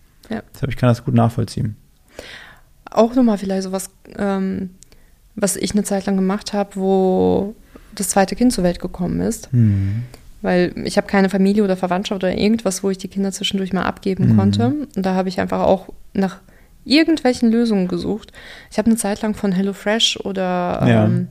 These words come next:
Speaker 1: ich komm grad nicht auf die zweite Firma, die das macht, ähm, Marley Spoon heißen die, glaub ich,
Speaker 2: Mhm.
Speaker 1: mir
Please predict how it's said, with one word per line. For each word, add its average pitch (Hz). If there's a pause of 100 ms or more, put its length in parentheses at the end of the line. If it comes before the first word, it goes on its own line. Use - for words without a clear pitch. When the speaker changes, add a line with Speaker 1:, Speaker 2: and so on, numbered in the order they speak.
(920)
Speaker 1:
ich -
komm 196
grad 190
nicht 190
auf 185
die -
zweite 196
Firma, 190
die 185
das 180
macht, 185 (580)
ähm, 185 (400)
Marley 190
Spoon 196
heißen 180
die, 185
glaub -
ich, 196
Speaker 2:
Mhm. 107 (380)
Speaker 1:
mir 196